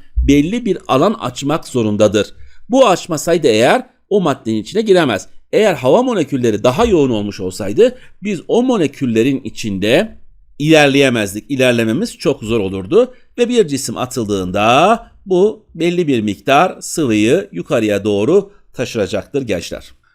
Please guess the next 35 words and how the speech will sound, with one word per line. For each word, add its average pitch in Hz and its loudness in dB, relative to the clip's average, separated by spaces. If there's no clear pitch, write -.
Şimdi 294 -2
taşma 269 2
seviyesi 226 -2
iki 254 -4
yüz 220 -2
santimetre 196 0
küp 160 -4
olan 127 0
bir 180 4
kabın 156 -2
içine 123 0
bir 254 -2
tane 110 -2
taş 151 -2
atılıyor 117 0
ve 247 -10
yirmi 240 -8
altı 151 -6
santimetre 160 -8
küplük 226 -10
bir 220 -2
sıvı 196 -2
taşırmış. 110 -2
Buna 311 4
göre 120 0
taşın 226 -4
hacmi 131 -4
nedir? 110 -2
Bakın 254 -6
sıvının 226 -2
taşabilmesi 202 -4
için 107 -6
şu 285 -6
boşluğu 190 -2
da 170 2